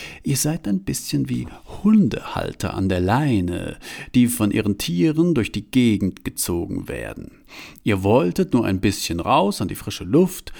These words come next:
und wo seid ihr jetzt gelandet? Ihr seid in einer versmockten Hölle gelandet, wo absurde kleine Menschen, deren Sitten ihr nicht versteht,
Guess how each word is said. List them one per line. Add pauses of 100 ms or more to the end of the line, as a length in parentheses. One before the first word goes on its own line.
(160)
und
wo
seid
ihr
jetzt
gelandet? (320)
Ihr
seid
in
einer
versmockten
Hölle
gelandet, (180)
wo
absurde
kleine
Menschen,
deren
Sitten
ihr
nicht
versteht,